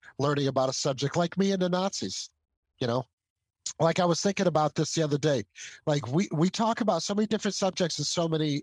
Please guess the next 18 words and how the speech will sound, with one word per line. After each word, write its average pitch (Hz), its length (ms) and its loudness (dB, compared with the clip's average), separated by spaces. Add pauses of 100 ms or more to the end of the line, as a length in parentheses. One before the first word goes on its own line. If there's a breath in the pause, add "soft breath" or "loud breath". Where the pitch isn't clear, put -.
in 131 220 -6
so - 160 -4
many 180 160 2
different 160 300 -2
genres. 143 560 -2 (380 loud breath)
I 160 60 0
said, 160 200 0 (120)
"What 165 160 2
I 165 100 4
really 233 360 2
think 196 260 -2
I'm 175 180 -2
gonna 220 200 2
do 214 220 0
is 175 100 0
I'm 180 120 2
gonna 226 160 2
concentrate 160 880 -2